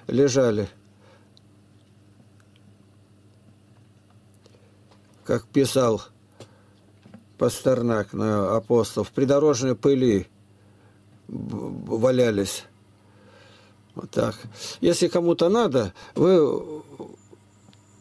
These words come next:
скайпе зайдите и скажите мне, я вам скину полностью материал, который я набрал. Не весь, ну, триста семьдесят страниц, он и сам не знает, наверное, сколько его выступлений, потому что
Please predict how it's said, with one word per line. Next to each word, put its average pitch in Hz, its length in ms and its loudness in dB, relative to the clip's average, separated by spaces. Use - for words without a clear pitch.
скайпе 147 580 0
зайдите 170 680 2
и 170 120 2
скажите 160 540 2
мне, 151 180 6
я 196 160 6
вам 170 180 0
скину 185 360 0
полностью 165 480 2
материал, 170 360 4
который 156 400 2
я 147 120 4
набрал. 127 480 2
Не 214 200 4
весь, 190 260 2
ну, 131 240 2
триста 185 340 2
семьдесят 156 420 2
страниц, 180 520 2
он 143 200 2
и 160 40 4
сам 170 240 0
не 147 100 4
знает, 127 320 2
наверное, 120 240 0
сколько 131 380 0
его 120 160 4
выступлений, 120 540 2
потому 135 380 2
что 117 300 0